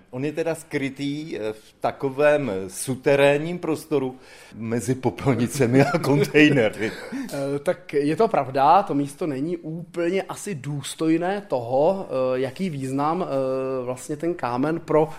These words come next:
Speaker 2: vůbec tu fenomenální stavbu Karla Hubáčka má. Ale můžeme k němu takhle popojít, projít těmi popelnicemi. Je to volně přístupné, byť samozřejmě asi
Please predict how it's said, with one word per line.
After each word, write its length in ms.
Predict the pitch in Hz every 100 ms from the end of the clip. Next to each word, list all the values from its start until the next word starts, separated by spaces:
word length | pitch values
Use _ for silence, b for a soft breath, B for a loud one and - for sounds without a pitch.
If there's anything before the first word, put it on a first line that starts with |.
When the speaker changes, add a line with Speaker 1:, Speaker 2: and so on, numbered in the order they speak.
| B
Speaker 2:
vůbec 500 | 131 131 160 - -
tu 120 | 147
fenomenální 680 | 139 120 123 131 127 135 156
stavbu 380 | - 127 127 147
Karla 340 | 131 139 156 B B B
Hubáčka 520 | 131 131 139 - 180
má. 460 | 170 104 120 190 B B B -
Ale 100 | 117
můžeme 300 | 123 156 156
k 80 |
němu 140 | 165 185
takhle 260 | 160 190
popojít, 460 | 196 165 131 135 -
projít 220 | - 131
těmi 160 | 135 185
popelnicemi. 760 | 190 - 147 196 180 170 156 165 B B -
Je 60 |
to 140 | 139 180
volně 300 | 147 151 214
přístupné, 760 | - 156 175 147 151 135 165 180
byť 140 | 156
samozřejmě 520 | - 147 143 156 160
asi 340 | - - 170